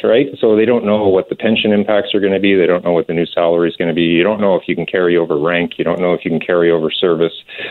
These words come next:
Uh, you don't know if you can go over as from a, a plainclothes position to a detective's position. Are you gonna be walking a beat? Are you gonna be working in a car? So we did further analysis on that. We hired an actuarial firm, West Coast Actuaries,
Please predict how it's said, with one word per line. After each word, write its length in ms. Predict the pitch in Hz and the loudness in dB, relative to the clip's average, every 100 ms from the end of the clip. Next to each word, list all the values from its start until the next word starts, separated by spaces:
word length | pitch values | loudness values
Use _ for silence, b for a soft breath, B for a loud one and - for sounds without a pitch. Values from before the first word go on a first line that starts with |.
| B | B
Uh, 220 | 95 92 | 0 2
you 120 | 90 90 | 2 2
don't 180 | 95 | 0
know 220 | 95 92 87 | 0 0 0
if 80 | |
you 80 | 87 | -2
can 140 | 92 85 | -2 0
go 340 | 92 90 87 | 2 4 4
over 360 | 92 92 87 85 | 2 2 2 2
as 100 | 78 | 0
from 160 | 101 82 | -2 0
a, 240 | 80 78 80 | 0 0 0
a 160 | 101 - | 0 0
plainclothes 540 | - 107 95 101 90 | 0 0 2 0 0
position 420 | 87 87 - 85 | -2 -2 0 -4
to 140 | - 82 | 0 -2
a 20 | |
detective's 560 | 78 - 107 - 95 - | -2 -2 -2 0 -4 -2
position. 540 | 87 92 - 92 87 | 0 0 0 -2 0
Are 100 | 82 | 2
you 120 | 92 | 2
gonna 160 | 92 87 | 2 0
be 100 | 85 | 2
walking 380 | 85 87 - 85 | 2 0 -2 -4
a 40 | |
beat? 320 | 76 80 82 | 0 0 0
Are 100 | 82 | 0
you 100 | 82 | 0
gonna 160 | 82 80 | 0 -2
be 60 | 78 | 0
working 320 | 80 - 82 | 0 -2 -4
in 80 | 85 | -4
a 60 | |
car? 360 | - 135 78 - B B B B - | 0 0 0 -6 B B B B -2
So 80 | 98 | 0
we 140 | 107 | 2
did 220 | 117 104 - | 2 0 0
further 340 | 123 123 113 95 | 2 4 4 2
analysis 520 | 87 90 90 - - | 2 0 0 -4 -6
on 200 | 78 78 | -6 -2
that. 200 | 95 117 | 0 0
We 160 | 98 110 | 0 0
hired 320 | 104 104 92 | 2 2 2
an 80 | 87 | 0
actuarial 580 | 95 - 87 87 85 87 | -2 -2 0 2 2 0
firm, 300 | 85 85 120 | -2 0 0
West 260 | 85 - - | 0 -4 -2
Coast 240 | 90 - | -2 0
Actuaries, 600 | 85 78 - 78 82 135 | -2 -2 -2 2 2 0